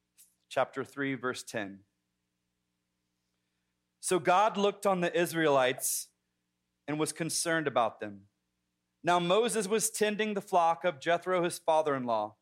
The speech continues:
the priest of Midian, and he led the flock to the far side of the wilderness and came to Horeb, the mountain of God. There, the angel of the Lord appeared to him in flames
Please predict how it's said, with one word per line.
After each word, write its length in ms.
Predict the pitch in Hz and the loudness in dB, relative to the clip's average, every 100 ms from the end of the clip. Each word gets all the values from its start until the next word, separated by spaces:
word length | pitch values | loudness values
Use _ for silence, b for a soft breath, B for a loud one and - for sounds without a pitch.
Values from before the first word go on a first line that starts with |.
| _ _ _ | _ _ _
the 80 | 147 | -6
priest 400 | 139 175 170 - | -2 -4 -4 -4
of 120 | 156 | -4
Midian, 460 | 135 147 135 110 101 _ _ b b b | -2 -2 -2 -6 -10 _ _ b b b
and 100 | 156 | 0
he 120 | 185 | 2
led 340 | 175 196 214 | 4 2 2
the 80 | 220 | -2
flock 540 | 220 185 165 165 - - | 0 2 2 2 -4 -10
to 80 | |
the 100 | 165 | -8
far 680 | 165 - 185 190 196 214 208 b b b - | -8 0 2 4 4 0 -4 b b b -8
side 640 | - 196 165 156 156 156 | 0 2 4 2 0 0
of 140 | 151 135 | -2 0
the 80 | 151 | -2
wilderness 840 | 156 170 143 123 104 - - - _ _ _ _ _ _ _ _ _ _ - | 0 0 0 -6 -6 -10 -12 -14 _ _ _ _ _ _ _ _ _ _ -6
and 180 | 147 | -6
came 400 | 147 190 190 202 | -4 -4 -4 -4
to 160 | 196 170 | -6 -8
Horeb, 520 | - 180 147 131 127 | -2 2 2 2 0
the 80 | 131 | -4
mountain 380 | 131 131 131 131 | -2 -2 -4 -12
of 120 | 120 | -2
God. 340 | 131 120 110 104 _ _ _ _ _ _ _ 117 | 2 2 0 -6 _ _ _ _ _ _ _ -2
There, 460 | 196 185 175 190 | 2 4 4 2
the 180 | 175 170 | -2 -2
angel 280 | 185 175 202 | -2 0 0
of 60 | 180 | 0
the 100 | 180 | 2
Lord 320 | 180 180 180 | 4 4 2
appeared 460 | 175 - 202 196 | -2 -2 0 0
to 100 | - | -4
him 180 | 156 160 | -6 -4
in 160 | 156 156 | -6 -8
flames 680 | 175 170 151 120 107 - | -2 0 0 -4 -8 -12